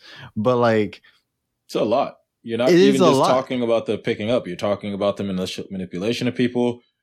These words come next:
Speaker 2: which therefore means we have to talk about how or, or why it's so easy to manipulate people in the first place.
Speaker 1: It's not just
Speaker 2: I'm
Speaker 1: the manipulation of,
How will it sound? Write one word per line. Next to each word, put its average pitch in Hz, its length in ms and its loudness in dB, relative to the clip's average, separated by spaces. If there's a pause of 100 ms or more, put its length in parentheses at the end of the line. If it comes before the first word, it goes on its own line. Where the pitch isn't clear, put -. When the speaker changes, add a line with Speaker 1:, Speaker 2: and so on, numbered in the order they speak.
Speaker 2:
which 98 200 -8
therefore 104 380 -2
means 101 200 -4
we 98 60 0
have 95 120 0
to 95 80 -10
talk 98 220 -2
about 90 400 -2
how 98 600 -2 (280)
or, 98 380 -4
or 101 280 0
why 101 300 0
it's 90 140 -6
so 101 120 -6
easy 95 220 -6
to 90 60 -6
manipulate 92 360 -6
people 90 220 -8
in 82 60 -6
the 82 60 -10
first 127 320 -4
place. 120 400 -2
Speaker 1:
It's 156 160 0
not 202 180 2
just 180 220 0
Speaker 2:
I'm 160 100 2
Speaker 1:
the 156 60 4
manipulation 151 560 2
of, 123 240 0